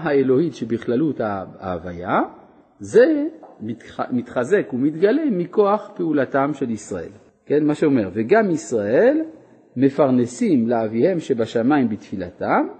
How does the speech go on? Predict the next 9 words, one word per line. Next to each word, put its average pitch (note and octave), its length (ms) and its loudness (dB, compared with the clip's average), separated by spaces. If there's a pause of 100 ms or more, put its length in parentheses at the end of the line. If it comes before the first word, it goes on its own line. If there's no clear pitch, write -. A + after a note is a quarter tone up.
(340)
כמו A3+ 320 6
שכתוב, D#3 920 0
ויעמידיה B2+ 1080 2 (340)
ליעקב B2 920 2 (600)
לחוק, F#2 680 -2 (480)
וחוק A#2 520 0 (500)
לישנה F3+ 720 2
דמזונה C3 920 2
הוא. B2 140 2